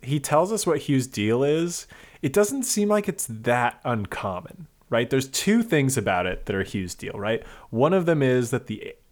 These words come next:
Aether, where he's from, is really, um, weak.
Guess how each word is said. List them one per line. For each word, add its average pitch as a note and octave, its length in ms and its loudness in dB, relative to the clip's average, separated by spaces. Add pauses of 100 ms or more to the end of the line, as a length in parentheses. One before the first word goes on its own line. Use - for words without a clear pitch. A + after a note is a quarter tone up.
Aether, A#2+ 720 0 (160)
where A2+ 180 2
he's G#2+ 180 -2
from, G#2+ 320 0
is F#2 160 -6
really, F2+ 460 -2 (1600)
um, F2+ 540 -2
weak. G#2+ 540 -4